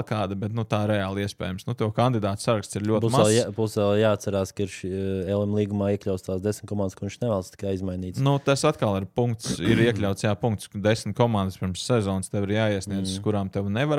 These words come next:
Speaker 1: aizmainīt.
Speaker 2: Bet, nu, to var
Speaker 1: Bet
Speaker 2: mainīt.
Speaker 1: to tīri, to tīri teorētiski ir iespējams apiet tādā
Speaker 2: Mm.
Speaker 1: veidā, ģenerālmenedžers var pateikt, jā, šī komanda ir sarakstā, bet, eh, mēs esam vienojušies ar, eh,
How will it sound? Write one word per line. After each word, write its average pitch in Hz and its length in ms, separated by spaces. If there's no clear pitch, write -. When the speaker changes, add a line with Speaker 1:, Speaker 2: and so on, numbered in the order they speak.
Speaker 1:
aizmainīt. 117 640
Speaker 2:
Bet, 151 120
nu, 175 80
to - 100
var 104 200
Speaker 1:
Bet 113 300
Speaker 2:
mainīt. 85 220
Speaker 1:
to 120 80
tīri, 113 400
to 117 140
tīri 117 340
teorētiski 110 540
ir 101 60
iespējams 98 320
apiet 107 320
tādā 95 300
Speaker 2:
Mm. 117 180
Speaker 1:
veidā, 110 160
ģenerālmenedžers 98 1000
var 95 80
pateikt, 101 420
jā, 107 160
šī 95 180
komanda 92 420
ir 87 120
sarakstā, 120 540
bet, 101 240
eh, 101 120
mēs 101 260
esam 101 140
vienojušies 101 760
ar, 101 300
eh, 104 40